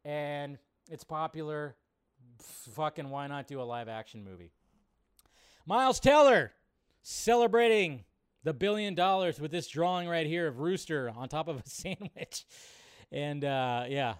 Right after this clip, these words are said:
that's just, uh, hilarious right there. I laughed when I saw that. It's pretty good.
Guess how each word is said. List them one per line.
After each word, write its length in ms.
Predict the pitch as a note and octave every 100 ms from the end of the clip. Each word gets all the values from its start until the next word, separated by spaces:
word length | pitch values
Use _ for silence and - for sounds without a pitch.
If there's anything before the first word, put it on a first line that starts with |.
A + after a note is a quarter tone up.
| _
that's 180 | D3 B2+
just, 240 | - C#3 D3+
uh, 220 | C3+ B2+
hilarious 560 | - D3+ D#3+ C3 A#2+ -
right 180 | A#2
there. 240 | A#2 C3 D#3
I 80 | A#2+
laughed 380 | A2+ A#2+ A#2+
when 120 | B2+ A2+
I 80 | A2+
saw 300 | - B2+ B2+
that. 280 | C#3+ E3 _ _
It's 100 | -
pretty 200 | B2+ A2
good. 340 | A#2 C3+ C#3